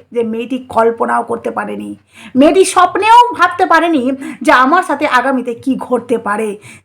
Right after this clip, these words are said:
যেই ঘটনাগুলো ঘটাচ্ছে সেই ধরনের ছেলেরা, যেই ধরনের ছেলেরা মেয়েদের বিশ্বাস অতি সহজে তারা সেই বিশ্বাসগুলো অর্জন করে নিচ্ছে। যার জন্যই বলবো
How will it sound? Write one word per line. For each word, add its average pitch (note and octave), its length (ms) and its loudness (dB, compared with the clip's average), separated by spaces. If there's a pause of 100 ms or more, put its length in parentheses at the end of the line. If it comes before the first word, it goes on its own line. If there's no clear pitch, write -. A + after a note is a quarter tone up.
যেই A3 140 0 (120)
ঘটনাগুলো G#3+ 560 -6 (160)
ঘটাচ্ছে A3 520 -8 (520)
সেই G4+ 220 4 (100)
ধরনের D#4 320 4 (100)
ছেলেরা, A#3+ 380 4 (400)
যেই A3 180 -4
ধরনের G#3+ 320 -8
ছেলেরা A3 300 0 (420)
মেয়েদের A#3 300 -2 (140)
বিশ্বাস D4+ 360 -2 (160)
অতি A#3+ 180 -4 (120)
সহজে D4+ 420 2 (520)
তারা G#3+ 220 2 (1120)
সেই A3 240 0
বিশ্বাসগুলো A#3 540 -4 (160)
অর্জন A#3+ 360 -2
করে A3+ 200 -12
নিচ্ছে। - 320 -16 (1900)
যার G3 220 -6
জন্যই G#3+ 320 -10
বলবো G3 160 -6